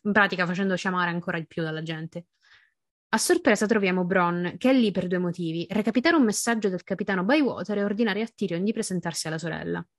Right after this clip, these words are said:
Con molta calma, Tyrion prima si avvia verso Bywater facendo attendere la sorella per, per un paio d'ore.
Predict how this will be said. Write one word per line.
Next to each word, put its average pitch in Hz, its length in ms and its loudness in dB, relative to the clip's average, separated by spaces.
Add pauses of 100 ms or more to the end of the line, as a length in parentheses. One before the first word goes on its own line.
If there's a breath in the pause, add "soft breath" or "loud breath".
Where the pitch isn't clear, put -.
(720)
Con 175 180 -4
molta 170 240 -2
calma, 185 420 0 (640 soft breath)
Tyrion 302 380 6
prima 214 500 2 (140)
si - 220 -4
avvia 185 280 0
verso 180 300 -2
Bywater 214 520 0
facendo 185 280 -6
attendere 185 380 -4
la 180 80 -6
sorella 175 400 -2
per, 180 200 -2 (320)
per 170 180 -4
un 165 300 -4
paio 170 200 -2
d'ore. 170 320 -6